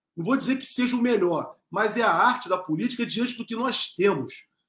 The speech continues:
No momento que o presidente Lula tem, é isso. E ele está fazendo muito bem. Quando nós tivemos que criticar o presidente Lula, Conde, eu não tenho nenhum constrangimento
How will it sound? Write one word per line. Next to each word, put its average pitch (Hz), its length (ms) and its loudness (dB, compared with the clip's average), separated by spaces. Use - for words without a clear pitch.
No 190 120 -2
momento 180 480 0
que 202 80 -10
o 170 40 -8
presidente 180 520 -6
Lula 160 260 -2
tem, 233 500 0
é 208 120 2
isso. 185 480 0
E 170 80 -4
ele 190 80 -2
está 196 200 -4
fazendo 175 500 -4
muito 202 480 2
bem. 127 320 -4
Quando 233 180 2
nós 233 100 2
tivemos 220 240 2
que - 80 -8
criticar 196 360 0
o 165 60 0
presidente 175 420 0
Lula, 175 360 4
Conde, 185 400 2
eu 175 80 2
não 180 120 2
tenho 202 200 0
nenhum 240 240 4
constrangimento 190 1040 2